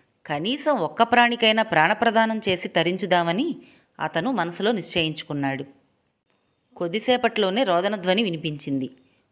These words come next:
ఒక ముసలిది, ఒక కుర్రవాడు శిలకేసి రాసాగారు. "అయ్యో నాయనా శంఖచూడా,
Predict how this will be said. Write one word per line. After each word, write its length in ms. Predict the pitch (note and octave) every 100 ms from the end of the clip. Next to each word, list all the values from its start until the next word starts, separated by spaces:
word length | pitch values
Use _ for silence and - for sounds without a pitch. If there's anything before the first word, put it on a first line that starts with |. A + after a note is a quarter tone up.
| -
ఒక 140 | D#3
ముసలిది, 640 | D#3 C#3+ G#3+ G#3+ F#3+ G3 G3 _ _ _ A#3
ఒక 100 | A#3+
కుర్రవాడు 520 | A#3+ F3+ G3 G3+ G3+
శిలకేసి 520 | C#4 F#3+ G3+ A3 D4+
రాసాగారు. 640 | G#3 D#3+ D#3+ C#3 C#3+ C#3 - _ _ _ _ _ _ _ _ _ _ _ -
"అయ్యో 300 | G3+ G3+ G#3
నాయనా 380 | G3+ G3 G3 G3+
శంఖచూడా, 680 | G3+ F#3+ G#3 A3 G#3 G3+ G3+